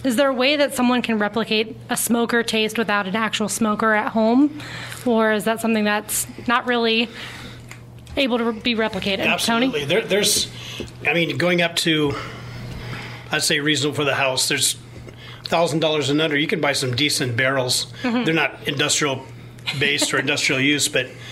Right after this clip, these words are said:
Speaker 2: you can buy some good barrels. The, um, the eggs and the Komodos and things like that, the specialty grills, the vertical charcoal pits.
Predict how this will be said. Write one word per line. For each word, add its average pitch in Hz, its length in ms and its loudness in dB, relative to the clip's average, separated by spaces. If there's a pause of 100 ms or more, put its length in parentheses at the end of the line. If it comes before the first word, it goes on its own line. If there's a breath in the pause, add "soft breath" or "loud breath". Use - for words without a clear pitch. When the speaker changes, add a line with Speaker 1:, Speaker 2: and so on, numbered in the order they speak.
(260 loud breath)
Speaker 2:
you 156 100 2
can 170 140 2
buy 165 140 6
some 151 200 0
good 143 180 2
barrels. 139 420 2
The, 135 260 4
um, 120 320 2 (720 loud breath)
the 147 160 2
eggs 143 320 0
and 143 80 0
the 127 40 -2
Komodos 143 560 2
and 127 100 0
things 151 200 0
like 135 160 0
that, 139 200 2
the - 40 -2
specialty 143 400 2
grills, 135 480 0 (440 loud breath)
the 147 60 0
vertical 135 380 0
charcoal 139 640 0
pits. - 480 0